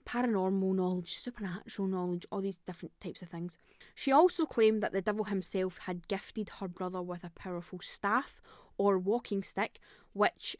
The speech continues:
actually is true. He did own a walking stick that he was seen with. It was never in his hand. It was never not in his hand, sorry. Um, he always had it with him, and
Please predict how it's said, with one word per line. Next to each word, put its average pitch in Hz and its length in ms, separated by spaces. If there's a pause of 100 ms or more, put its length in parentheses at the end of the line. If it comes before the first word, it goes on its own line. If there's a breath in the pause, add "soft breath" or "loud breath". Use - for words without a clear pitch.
(140)
actually 247 600 (100)
is 196 220
true. 190 340
He 190 200
did 196 360 (160)
own 233 400 (500 soft breath)
a 196 80
walking 220 380
stick - 340
that 180 120
he 190 220
was 180 200
seen 202 300
with. 196 380
It 180 100
was 180 100
never 208 260
in 247 80
his 240 120
hand. 208 540 (360 loud breath)
It 180 60
was 196 120
never 226 200
not 202 340
in 214 80
his 214 140
hand, 208 200
sorry. 208 360 (460 loud breath)
Um, 180 260
he 208 140
always 202 300
had 214 120
it 190 100
with 220 220
him, 269 220 (420 loud breath)
and 190 340